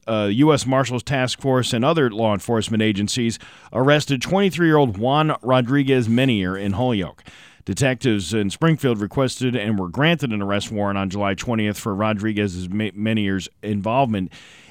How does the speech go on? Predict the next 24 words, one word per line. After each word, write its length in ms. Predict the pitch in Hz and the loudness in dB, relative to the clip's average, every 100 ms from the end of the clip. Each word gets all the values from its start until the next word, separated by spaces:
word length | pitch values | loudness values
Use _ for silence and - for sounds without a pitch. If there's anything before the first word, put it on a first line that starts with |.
| - | -4
in 180 | 127 | 0
an 160 | 117 113 | 2 2
assault 420 | 107 - 165 156 104 | 0 2 4 4 2
from 180 | 117 | -4
July 320 | 107 120 110 101 | -2 0 0 -2
fifth. 440 | - 139 90 - | 0 0 0 -4
It 40 | |
happened 280 | 90 107 104 | -4 -4 -2
around 280 | 107 101 95 | -2 -2 0
nine 280 | 101 110 104 | 0 -2 -2
thirty 280 | 131 110 92 | -2 -2 -2
P 240 | 117 110 | 0 0
M 160 | 139 123 | 2 0
on 200 | 123 147 | 0 -2
the 60 | |
fifth 360 | - 110 101 - | -2 -2 -2 -4
at 80 | 90 | -4
the 140 | 104 | -2
intersection 440 | 117 110 110 98 | -2 -2 -4 -4
of 80 | 98 | -6
Sumner 320 | - 127 120 | -4 -2 0
and 120 | 101 95 | -2 -2
Belmont 340 | 110 110 95 | 0 0 -2
Avenues. 480 | 117 127 131 123 | -2 0 0 -2